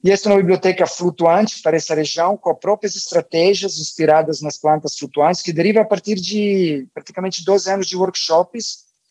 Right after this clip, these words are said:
e o resultado dos workshops ficou se transformando, né, nesse edital junto com os estudantes e virou finalmente, né, esse projeto que está sendo realizado. E o projeto começou, né, para inspiração dos organismos flutuantes, os organismos que vivem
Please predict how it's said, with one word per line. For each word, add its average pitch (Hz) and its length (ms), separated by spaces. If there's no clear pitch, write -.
e - 40
o 170 80
resultado 190 600
dos 175 160
workshops 185 640
ficou 180 480
se - 180
transformando, 175 880
né, 160 100
nesse 160 180
edital 170 440
junto 175 320
com 180 100
os 165 100
estudantes 160 600
e 185 60
virou 170 380
finalmente, 156 680
né, 147 220
esse 147 240
projeto 151 520
que - 80
está 147 160
sendo 151 300
realizado. 151 640
E 190 180
o 208 80
projeto 185 480
começou, 196 540
né, 165 100
para 151 140
inspiração 170 600
dos 175 220
organismos 190 500
flutuantes, 190 520
os 156 60
organismos 185 360
que 180 160
vivem 190 420